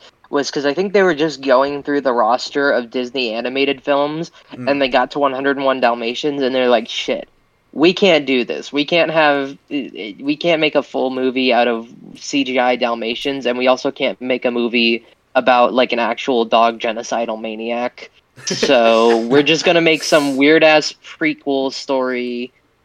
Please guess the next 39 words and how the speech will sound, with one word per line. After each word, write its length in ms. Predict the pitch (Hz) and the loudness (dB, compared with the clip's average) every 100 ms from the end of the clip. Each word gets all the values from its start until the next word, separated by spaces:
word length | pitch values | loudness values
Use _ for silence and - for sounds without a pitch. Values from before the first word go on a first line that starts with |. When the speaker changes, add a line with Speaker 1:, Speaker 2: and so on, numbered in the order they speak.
| _ | _
Speaker 1:
and 500 | 135 131 120 123 117 | 0 2 0 -4 -4
that's, 400 | 120 120 - - _ - | 0 0 -2 -18 _ -10
we're 400 | 92 101 135 143 | -8 -8 -2 0
just 160 | 143 139 | 0 0
gonna 160 | 147 | 0
get 200 | 131 139 | 2 2
it 140 | 143 123 | 2 2
done, 380 | 139 127 127 120 _ _ _ | 0 0 -2 -8 _ _ _
move 260 | 147 151 147 | -4 0 4
on 120 | 151 147 | 4 2
to 60 | |
the 80 | 139 | 0
next 260 | 127 127 - | 0 -2 -2
one." 460 | 131 127 127 123 | 0 -2 -4 -8
Uh, 320 | - 123 120 110 | -4 -2 -2 -2
I 120 | - 151 | 0 2
don't 160 | 156 | 2
know 100 | 143 | 2
what 100 | 135 127 | 4 4
else 260 | 120 - | 2 0
is 220 | 131 110 113 | -10 -8 -4
left. 380 | 120 120 - - | -2 -2 -6 -12
I 120 | 127 | -8
guess, 500 | 117 123 117 - - | -4 -4 -6 -18 -6
uh, 280 | 127 120 117 | -2 -2 -4
Little 220 | 123 131 | -6 -6
Mermaid, 640 | 135 131 135 135 139 139 - | -2 -4 -2 -2 -2 -4 -6
I 120 | 123 | -6
think 260 | 127 120 - | -6 -8 -4
they're 240 | 123 117 | -4 -4
working 340 | 123 120 139 | -8 -10 -6
on 140 | 131 123 | -6 -4
that. 320 | 127 131 120 | -2 -2 -2
They're 100 | 123 | -2
like, 160 | 120 117 | 0 0
"Yeah, 200 | 123 113 | 0 0
fuck 240 | - 123 117 | 0 -2 -2
it. 220 | - 123 | -6 -6
Just 240 | 135 127 | -8 -8